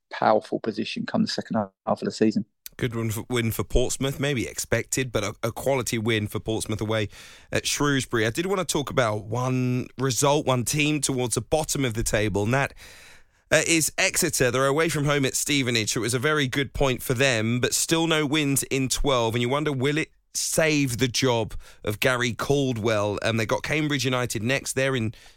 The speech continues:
Speaker 2: in sixteenth, but being three points above the relegation places, of course, is not where they wanna be. Gary Caldwell saying it has to be a turning point. Do you agree with him?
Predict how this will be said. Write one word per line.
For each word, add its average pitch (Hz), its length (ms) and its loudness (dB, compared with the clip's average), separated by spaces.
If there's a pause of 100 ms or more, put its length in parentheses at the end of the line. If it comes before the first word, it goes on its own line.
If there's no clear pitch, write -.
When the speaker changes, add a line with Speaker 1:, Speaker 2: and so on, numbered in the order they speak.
(160)
Speaker 2:
in 110 140 -2
sixteenth, 120 880 0
but 120 220 0
being 139 180 0
three 160 380 -2
points 131 340 -2
above 120 240 -2
the 117 80 -4
relegation 113 600 -2
places, 110 360 -2
of 104 60 -2
course, 117 260 0
is 98 120 -6
not 123 180 0
where 107 60 -4
they 104 80 -2
wanna 101 180 -2
be. 101 240 -4 (300)
Gary 117 180 0
Caldwell 117 380 0
saying 113 420 0 (380)
it 104 120 -4
has - 540 2
to 139 120 4
be 127 240 0
a 117 60 0
turning 117 520 -2
point. 98 360 -4
Do 131 80 -2
you 143 60 0
agree 156 220 -2
with 147 140 -2
him? 165 220 0